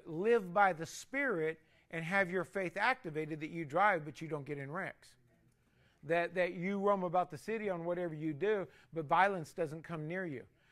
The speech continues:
That your house, that, that they may break into,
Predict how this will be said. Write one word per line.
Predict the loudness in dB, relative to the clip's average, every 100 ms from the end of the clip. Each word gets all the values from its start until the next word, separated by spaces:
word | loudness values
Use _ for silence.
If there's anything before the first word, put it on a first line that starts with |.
| _
That | 0 0 2
your | -2
house, | -2 2 4 6 4 0
that, | 2 4 4
that | 2 2 2 -10 0
they | 2 4
may | 2
break | 4 2 2
into, | -2 2 2